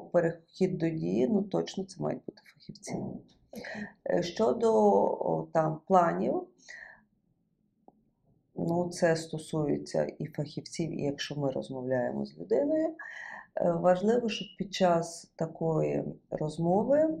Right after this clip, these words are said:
Speaker 1: по завершенні такої людини, розмови в людини був якийсь план дій на майбутнє. Що вона буде робити, коли вийде за ці двері?
Speaker 2: Мгм.
Speaker 1: Крім того, що, що вона вже напланувала до того, як прийшла.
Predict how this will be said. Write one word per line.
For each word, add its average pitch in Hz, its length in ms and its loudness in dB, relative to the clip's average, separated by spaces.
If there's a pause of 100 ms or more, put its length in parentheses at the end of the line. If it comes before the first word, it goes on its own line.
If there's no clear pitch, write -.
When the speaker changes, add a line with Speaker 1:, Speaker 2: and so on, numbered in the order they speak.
(160)
Speaker 1:
по 208 120 8
завершенні 160 580 4
такої 147 340 -6
людини, 214 460 -2
розмови 190 520 2
в 202 40 0
людини 196 280 0
був 185 240 -4
якийсь 170 300 -8
план 175 520 -2
дій 160 300 -6
на 143 60 -14
майбутнє. 143 560 -20 (180)
Що - 260 2
вона 165 200 2
буде 151 260 -2
робити, 156 540 0
коли 156 260 -2
вийде 180 340 2
за 143 120 -6
ці - 200 -10
двері? - 340 -6 (360)
Speaker 2:
Мгм. 254 400 -2 (580)
Speaker 1:
Крім 160 320 2
того, 320 300 4
що, 196 840 0
що - 200 4
вона 185 160 8
вже 165 140 4
напланувала 156 560 10
до 175 100 -2
того, 160 220 6
як 156 200 6
прийшла. - 460 -6